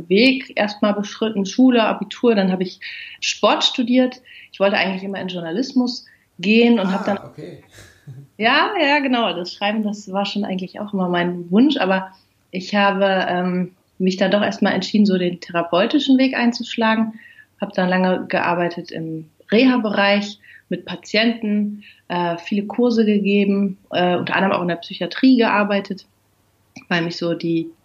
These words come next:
Speaker 1: emotionale Seite immer schon interessiert hat. Und dann,
Speaker 2: Mhm.
Speaker 1: ja, habe ich gemerkt, äh, okay, da ist doch immer noch dieser Wunsch zu schreiben und hab dann, ähm, ja, für ein Magazin geschrieben,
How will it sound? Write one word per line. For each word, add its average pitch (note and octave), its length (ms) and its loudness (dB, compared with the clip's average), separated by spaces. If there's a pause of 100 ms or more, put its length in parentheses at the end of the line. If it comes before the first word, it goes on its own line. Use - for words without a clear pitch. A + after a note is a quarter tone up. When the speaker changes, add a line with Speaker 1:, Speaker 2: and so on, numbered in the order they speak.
Speaker 1:
emotionale F#3 640 2
Seite E3 340 0
immer E3+ 220 -6
schon E3+ 260 -10 (460)
interessiert F#3 500 -2
hat. F4+ 180 0
Und A3 200 0
dann, A3+ 260 4
Speaker 2:
Mhm. A3+ 260 -2
Speaker 1:
ja, G#3 200 2 (520)
habe G#3 120 -2
ich G3+ 160 -4
gemerkt, G3 560 0
äh, F3+ 300 -2 (200)
okay, F#3+ 240 -4
da F3 100 2
ist F3+ 140 -6
doch G3+ 80 -4
immer G3+ 220 4
noch F#3+ 160 -2
dieser F3+ 260 0
Wunsch C4 300 4
zu G#3 120 -4
schreiben G#3 600 -2
und F3 180 -6
hab F#3+ 160 -16
dann, F#3+ 260 -6 (680)
ähm, F#3 440 0
ja, F#3 220 0
für G#3 120 -4
ein G#3 60 2
Magazin A3+ 560 2
geschrieben, B3+ 600 2